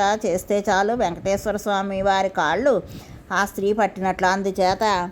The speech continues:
భార్య శరీరం పడిపోయేటప్పటికి పుణ్యం తనంత తానుగా వచ్చి చేరిపోయే ఏర్పాటు భారతీయ ధర్మశాస్త్రం విధించింది. కానీ భర్తకు అది విధించలేదు. ధర్మపత్ని అని వివాహం చేసుకున్న భార్య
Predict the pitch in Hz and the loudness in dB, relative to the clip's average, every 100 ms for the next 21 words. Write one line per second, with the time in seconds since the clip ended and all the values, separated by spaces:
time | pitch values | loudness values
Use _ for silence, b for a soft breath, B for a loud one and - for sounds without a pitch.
0 | B B B - 175 165 202 220 214 202 | B B B -6 0 2 2 0 0 2
1 | 208 220 208 185 202 202 208 202 208 208 | 2 2 0 0 2 2 2 -2 -2 -2
2 | 208 196 190 185 190 214 208 175 185 196 | -2 -2 -2 -4 -2 -4 -2 -2 -2 -2
3 | 196 190 196 202 196 185 202 214 208 208 | 0 0 2 2 2 0 -2 0 0 0
4 | 202 196 190 175 165 165 202 240 190 165 | 2 4 4 4 0 -2 -2 0 0 0
5 | 170 208 214 190 160 180 196 190 214 254 | 0 -2 -2 -2 -2 0 0 0 0 2
6 | 196 185 190 190 165 143 - B B B | 2 2 0 0 -4 -4 -8 B B B
7 | B B - 180 202 247 220 175 175 226 | B B 0 2 2 2 2 0 -2 0
8 | 220 214 208 254 285 190 196 233 190 170 | 0 2 2 2 0 0 -2 0 2 2
9 | 143 - B B 185 165 170 202 214 208 | 0 -6 B B -2 0 0 0 0 -2
10 | 208 214 220 190 185 202 202 208 208 220 | -2 0 2 2 2 2 -2 -2 -2 -4
11 | 214 208 185 208 202 | -2 2 2 2 2